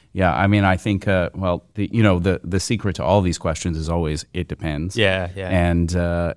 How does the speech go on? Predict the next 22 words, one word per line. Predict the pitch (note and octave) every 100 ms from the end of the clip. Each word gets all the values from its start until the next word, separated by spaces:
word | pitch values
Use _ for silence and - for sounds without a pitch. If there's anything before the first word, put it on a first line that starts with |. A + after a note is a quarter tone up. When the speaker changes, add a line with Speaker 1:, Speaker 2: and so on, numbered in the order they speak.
| -
Speaker 1:
I | G2+
think | - G2+ F#2+
that | F#2+ F#2 F2+ - - _ _ _ _
the | F#2+ F#2
frameworks | - F#2 F#2 F#2 F2+ F2+ F2 - -
and, | E2+ E2 -
and, | E2+ D#2+ - _
and | - F2+ E2+
the | F2
over-engineering | F2+ F2+ F2+ - F2+ F2 F2
kind | - B3+
of | D#4
happened | - - - B2+
because | G2+ G#2 F2+
there | F#2
was | E2+
a | F2
different | F#2 - F#2+ E2+ - - _ -
context | F#2 F2+ F2 E2 -
in | D2+
resourcing | D#2+ - C2+ - -
too | - F2 -